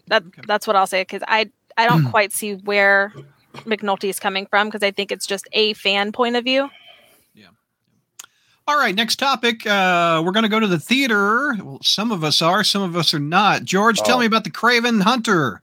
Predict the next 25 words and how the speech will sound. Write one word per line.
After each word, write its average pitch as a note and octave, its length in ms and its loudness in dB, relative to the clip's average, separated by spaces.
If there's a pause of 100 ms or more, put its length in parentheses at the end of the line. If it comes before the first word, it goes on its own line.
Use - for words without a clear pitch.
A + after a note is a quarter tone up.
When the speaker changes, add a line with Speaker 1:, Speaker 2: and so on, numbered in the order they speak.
(520)
Speaker 2:
Kraven - 60 -16 (160)
the F#3 160 2
Speaker 3:
In, E3+ 40 4
Speaker 2:
Hunter. F3+ 420 -2 (300)
Speaker 3:
in E3+ 200 2
Sony's, F#3 680 0
uh, D3 360 4
continued D#3 600 -6
pursuit C3+ 400 -8
of G2+ 120 -4
excellence, D#2+ 800 -4 (800)
uh, F#2+ 460 2
with, C3 300 0
uh, G#2 180 4
Spider-Man A#2+ 760 0
villain F#2+ 500 -2 (200)
movies, E2+ 560 -14 (720)
uh, G2+ 540 4
in, C3+ 200 -2
in F3 180 0
the E3+ 60 4
great F#3+ 260 0
tradition E3 460 -2
of, A2 360 0
uh, G2+ 480 2